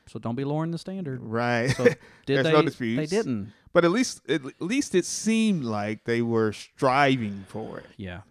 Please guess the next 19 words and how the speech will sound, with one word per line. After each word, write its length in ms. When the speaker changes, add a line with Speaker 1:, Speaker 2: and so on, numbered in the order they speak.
Speaker 2:
And 80
I 80
Speaker 1:
Ah, 80
no, 80
that's, 440
yes, 380
Speaker 2:
and 120
I 40
Speaker 1:
right. 100
Speaker 2:
believe 440
that's 320
kind 380
of 160
where 400
we've 380
fallen 500
off, 420
is 200
that 260